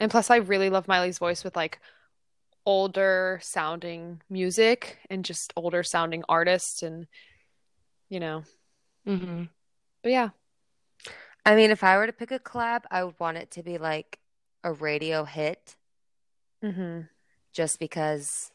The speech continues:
Speaker 1: You want that for her. <laughs>
Speaker 2: I do want that for her, and I want that for her fans. And so when people say,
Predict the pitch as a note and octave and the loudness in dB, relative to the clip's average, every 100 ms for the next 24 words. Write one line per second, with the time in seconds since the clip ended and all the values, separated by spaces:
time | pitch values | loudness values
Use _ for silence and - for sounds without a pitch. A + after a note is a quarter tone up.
0 | _ - G3+ F3 D#3+ F3+ - F3 F3+ - | _ -2 0 0 0 0 0 -4 -4 2
1 | C#4 - G4 D#4 E4 _ - - - F3 | 2 6 6 8 4 _ -20 -12 2 2
2 | E3+ F3 G3+ F#3 F3 D#3+ - D3+ D3+ D3 | 2 -4 -2 -4 -2 -4 -4 -8 -6 -6
3 | D3+ - D#3+ D#3+ D#3+ D#3+ D#3 D3+ D3+ - | -8 -10 -8 -4 -2 -2 0 0 0 -6
4 | - D#3 D3+ D3 - E3 D#3 D3+ - - | -8 -8 -6 -6 -4 -2 -2 -6 -12 -16
5 | _ _ - D#3 - D#3 D3 - D#3+ - | _ _ -8 -4 0 0 0 -2 0 4
6 | D3 C#3+ | 4 4